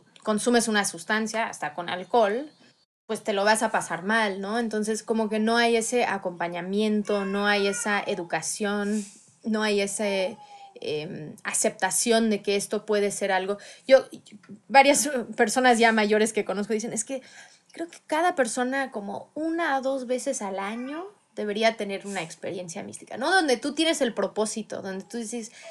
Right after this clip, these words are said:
y yo con la, con el régimen de microdosis, que era la única vez en la vida que había hecho microdosis, siempre había hecho macrodosis, em, era porque estaba deprimida, porque había sucedido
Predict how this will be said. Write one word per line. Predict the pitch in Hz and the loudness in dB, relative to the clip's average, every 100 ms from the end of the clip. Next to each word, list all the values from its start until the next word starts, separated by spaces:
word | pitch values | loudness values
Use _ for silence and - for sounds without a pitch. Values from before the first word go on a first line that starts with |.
| - | -14
y | - 226 | -6 0
yo | 277 311 320 - | 6 6 4 0
con | 247 220 | -2 0
la, | 214 202 - - | 2 2 0 -4
con | 208 | -4
el | 202 208 | -2 -2
régimen | 226 262 254 | -2 0 0
de | 220 | 0
microdosis, | 185 175 190 196 208 220 | -2 -2 0 0 -2 -2
que | 233 | 4
era | 262 | 6
la | 254 220 | 6 4
única | 226 233 214 | 2 0 2
vez | 180 190 | 2 0
en | 202 | -2
la | 165 | -2
vida | 175 180 | 0 -2
que | 170 | -2
había | 156 175 170 | -4 -4 -4
hecho | 165 175 | -6 -10
microdosis, | 165 165 170 165 208 202 | -10 -6 -6 -6 -6 -10
siempre | 170 160 | -8 -8
había | 160 160 | -6 -6
hecho | - - - 185 _ - | -8 -8 -10 -12 _ -10
macrodosis, | 190 156 175 190 185 185 214 _ - - - - _ _ | -4 -4 -4 -6 -6 -8 -12 _ -20 -20 -20 -20 _ _
em, | 202 202 180 180 190 - _ _ | -4 -2 -2 -8 -14 -18 _ _
era | 262 320 339 | 2 4 6
porque | 330 302 | 2 -2
estaba | - 302 311 | 2 4 4
deprimida, | - 214 208 302 359 - - _ _ _ | 0 -2 -2 -2 -4 -6 -12 _ _ _
porque | 220 214 | -2 2
había | 214 220 320 339 240 - - - - - | 2 4 4 4 4 0 -8 -16 -18 -10
sucedido | - 226 226 226 240 | -6 0 0 4 4